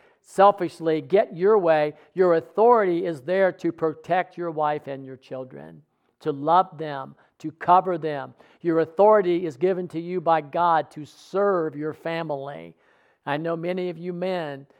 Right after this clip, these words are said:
most of you men, go out and you work all day long and you bring the fruits of that labor. And I know women work too, but I'm talking to men here. And you bring it in to provide for your family, to buy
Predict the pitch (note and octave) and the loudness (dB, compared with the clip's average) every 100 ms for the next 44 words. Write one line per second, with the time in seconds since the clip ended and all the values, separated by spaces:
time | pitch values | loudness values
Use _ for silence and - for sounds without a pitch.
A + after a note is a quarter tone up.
0 | _ C#3 D#3 F#3+ - F3+ D#3 D3 D3 C#3+ | _ -4 2 2 2 -8 -8 -10 -10 -10
1 | C#3 D#3 E3 F3+ - D3 D#3 D#3 D3 F#3 | -6 -2 0 0 -4 -12 -10 -10 0 4
2 | E3 C#3 - D#3 F3+ G#3 G3+ G3+ G3 F3+ | 4 0 -2 2 4 2 0 -2 -2 -4
3 | E3 D3+ D3+ D3 D3 C#3 F3+ E3 D3+ - | -4 -8 -10 -14 -12 -2 0 0 -10 -2
4 | F3+ F#3+ F#3 F3 - C#3+ C#3 F3 C4 C4 | -2 -2 -4 -6 -4 -6 -8 -6 -4 -2
5 | F#3+ F3+ D#3+ C#3 C#3 C3+ - B2+ B2+ _ | 0 -2 -4 -8 -10 -10 -12 -14 -14 _
6 | _ E3 D#3+ D#3 E3+ F3 E3+ D#3 C3+ B2 | _ 0 6 6 6 0 -8 -6 -8 -6
7 | C3 C#3 _ _ _ _ F3+ F#3 F3+ G#3 | -8 -10 _ _ _ _ -4 -2 4 4
8 | G#3+ G#3 A3+ G#3 F3+ - _ - F#3 E3+ | 4 0 2 0 0 -6 _ -2 0 0
9 | C#3+ E3+ F3 E3 D3 C3+ C#3 - B2 B2+ | 2 4 4 0 -6 -8 -10 -14 -18 -18
10 | C3 C#3+ - _ _ _ _ _ _ _ | -20 -20 -20 _ _ _ _ _ _ _
11 | _ _ _ _ _ _ _ _ E3+ E3 | _ _ _ _ _ _ _ _ 2 4